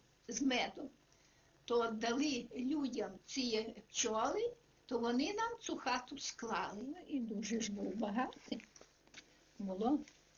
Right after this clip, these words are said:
шість гектарів ліса, а шість гектарів оранки землі, дванадцять гектарів. П'ятдесят вулів було меду на дубах.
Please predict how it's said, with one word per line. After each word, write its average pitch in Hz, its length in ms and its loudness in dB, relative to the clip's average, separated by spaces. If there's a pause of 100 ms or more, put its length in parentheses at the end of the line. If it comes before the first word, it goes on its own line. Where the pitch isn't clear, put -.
шість 269 400 2
гектарів 240 680 4
ліса, 254 520 2 (180)
а - 20 -14
шість - 400 0
гектарів 302 600 0 (540)
оранки 247 720 4
землі, 185 440 0
дванадцять 208 680 2
гектарів. 196 640 -2 (680)
П'ятдесят 240 720 4
вулів 285 440 6
було 247 300 6
меду 220 440 6
на 214 140 -2
дубах. 202 360 4